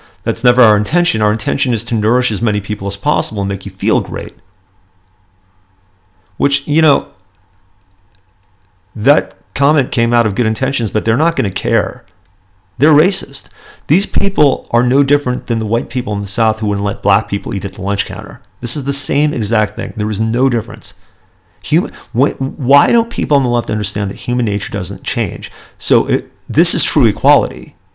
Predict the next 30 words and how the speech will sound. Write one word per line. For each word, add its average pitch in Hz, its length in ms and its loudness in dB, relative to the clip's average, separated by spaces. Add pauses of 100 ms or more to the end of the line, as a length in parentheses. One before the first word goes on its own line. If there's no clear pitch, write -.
(460)
Equality 127 520 2
is 95 240 -4
good 113 220 2
and 104 200 -2
it's - 100 -4
bad. 104 420 -4 (1600)
Well, - 100 -2
equality 123 440 2
is 90 100 -4
not 85 180 -6
bad, 87 240 -8
but, 92 200 -10
but, 98 300 -8
but 98 180 -6 (380)
viewing 139 520 2
people 113 320 0
equally 107 400 -4
is 87 100 -6
good 98 160 -8
and 92 80 -6
bad. 90 160 -6
And 113 80 -4
the 123 60 -2
bad 151 200 2
is 156 100 -2
that 135 200 -2
human 160 200 0
nature 139 200 -2
doesn't 107 220 -2
change. 90 340 -8